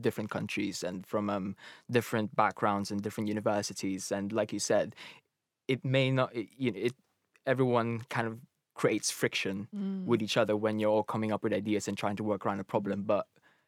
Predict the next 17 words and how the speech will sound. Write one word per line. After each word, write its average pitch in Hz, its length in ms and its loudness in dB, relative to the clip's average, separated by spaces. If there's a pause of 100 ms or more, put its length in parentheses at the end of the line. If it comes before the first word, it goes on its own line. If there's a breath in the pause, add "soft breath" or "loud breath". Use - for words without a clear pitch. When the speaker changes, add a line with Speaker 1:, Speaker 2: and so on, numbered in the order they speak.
(180 soft breath)
Speaker 1:
friction 131 320 2
is 104 220 0 (100)
good 107 300 6
because 101 320 0
Speaker 2:
Mm. 90 200 -2 (140)
Speaker 1:
it 123 180 0
brings 127 220 2
in 117 140 2
different 120 300 0
perspectives 110 680 -4
and 110 240 -4
different 113 340 -2
ideas. 107 580 -2
And 107 300 -2 (460 loud breath)
you 120 120 4
may 120 180 6
think - 580 -2